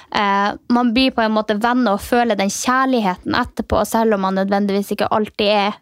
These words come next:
enig, for det er man jo som regel ikke hundre prosent uansett. Eh, og dem som vil meg vel, eh, de som føler, eh, de som løfter deg når du føler deg nede, eh, og de som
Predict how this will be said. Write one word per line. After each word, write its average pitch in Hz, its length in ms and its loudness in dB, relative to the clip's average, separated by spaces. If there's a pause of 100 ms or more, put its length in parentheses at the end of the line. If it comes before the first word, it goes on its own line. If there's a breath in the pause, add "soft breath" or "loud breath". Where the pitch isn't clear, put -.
(120)
enig, 285 360 2
for 262 100 0
det 269 160 2
er 233 80 2
man 190 240 -2
jo 208 200 0
som 208 280 -2
regel 208 320 -2
ikke 208 320 -2
hundre 202 240 0
prosent 202 320 -2
uansett. 196 560 -2 (560 loud breath)
Eh, 277 380 2 (100)
og 269 140 0
dem 277 200 2
som 226 220 -2
vil 240 240 2
meg 202 180 0
vel, 247 360 2 (100)
eh, 254 280 2
de 269 200 2
som 240 200 -2
føler, 240 840 0 (500)
eh, 226 400 2
de 240 160 0
som 285 160 4
løfter 269 380 0
deg 214 120 0
når 214 200 0
du 220 80 2 (200)
føler 220 380 0
deg 202 80 -2
nede, 202 400 0 (480 loud breath)
eh, 262 300 2 (120)
og 254 260 0
de 277 240 2
som 220 580 0